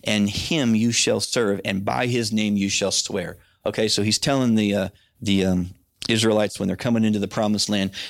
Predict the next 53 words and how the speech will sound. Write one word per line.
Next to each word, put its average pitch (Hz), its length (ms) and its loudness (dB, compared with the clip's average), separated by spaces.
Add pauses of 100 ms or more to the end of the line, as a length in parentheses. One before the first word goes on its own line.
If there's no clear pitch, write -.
that 104 200 0
if 104 120 -2
you're 117 100 2
going 113 140 0
to 107 60 0
s-, - 460 -6
swear, 110 360 2
swear 110 320 2
by 104 320 0 (160)
his 110 260 -2
name. - 280 -4 (120)
Make 110 300 0
your 117 160 2
oaths 110 400 0
in 107 180 -2
the 101 80 0
name 101 220 0
of 90 60 -4
the 92 60 0
Lord 92 300 -2
when 98 100 -2
you 101 60 0
take 110 240 -4
an 123 100 -4
oath, 92 280 -2
right? 117 260 -2 (420)
And 123 140 2
this 139 140 2
is 143 100 2
also 147 260 2
backed 131 300 0
up 135 100 -2
by 127 120 0
the 110 100 0
third 123 300 2
commandment 113 440 2
from 104 140 -2
Exodus 107 400 0
twenty, 107 400 0 (320)
that 95 160 0
you 120 160 4
shall 131 280 4
not 131 360 0
take 160 220 0
the 120 80 0
name 143 240 2
of 131 100 0
the 120 80 0
Lord 127 300 2
your 123 100 0
God 123 300 0
in 104 120 2
vain, 104 540 -2